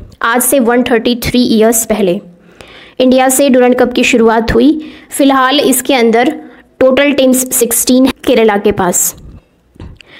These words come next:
इनको शुरुआत करने का श्रेय, जो कि हिमाचल प्रदेश शिमला में एटीन एटी एट के अंदर किया था, वो किया था हेनरी मॉर्टिमर डुरंड ने,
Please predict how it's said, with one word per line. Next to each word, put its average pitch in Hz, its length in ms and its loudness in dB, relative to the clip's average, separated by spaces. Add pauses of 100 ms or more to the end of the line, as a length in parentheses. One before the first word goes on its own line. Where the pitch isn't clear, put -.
(300)
इनको 285 240 2
शुरुआत 277 540 2
करने 269 280 2
का 262 120 2
श्रेय, 240 420 2
जो 240 160 2
कि 254 260 0
हिमाचल 233 400 0
प्रदेश 240 400 2
शिमला 240 340 2
में 233 420 0
एटीन 254 260 2
एटी 240 240 2
एट 233 360 -2
के 247 80 0
अंदर 226 200 0
किया 214 260 0
था, 254 320 -2 (320)
वो 254 180 2
किया 247 260 0
था 262 400 -2 (320)
हेनरी 262 600 0 (220)
मॉर्टिमर 240 600 2
डुरंड 220 400 2
ने, 202 220 -2